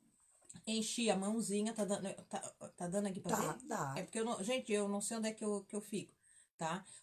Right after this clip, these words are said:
Speaker 1: O que que a gente faz? Eu pego o meu agulheiro lindo, que eu vou ensinar pra vocês, tá? Ó. Como é nojento.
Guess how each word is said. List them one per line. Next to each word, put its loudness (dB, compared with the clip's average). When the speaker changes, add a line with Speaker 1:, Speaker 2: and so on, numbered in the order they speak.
Speaker 1:
O -2
que 0
que -4
a 0
gente -2
faz? 0
Eu -4
pego 0
o 0
meu 4
agulheiro 4
lindo, 2
que -2
eu 2
vou 0
ensinar -2
pra -4
vocês, -6
tá? -8
Ó. -16
Como 2
é 2
nojento. 2